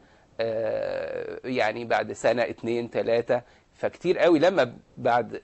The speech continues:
ما اتعمل في ساعة الولادة وطلع كويس ولاحظنا إن نمو الطفل، آه، مش طبيعي، بنعيده تاني وممكن نلاقي إن حصل خلل في وقت من الأوقات.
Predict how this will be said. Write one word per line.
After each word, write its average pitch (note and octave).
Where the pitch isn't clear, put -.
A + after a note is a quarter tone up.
ما A#2+
اتعمل B2+
في -
ساعة C3+
الولادة B2+
وطلع D#3+
كويس D3
ولاحظنا C3
إن A#2
نمو B2+
الطفل، -
آه، A2+
مش A2+
طبيعي، C#3
بنعيده C3+
تاني D3
وممكن C3+
نلاقي B2+
إن A#2+
حصل B2
خلل A#2
في -
وقت A#2
من G2+
الأوقات. -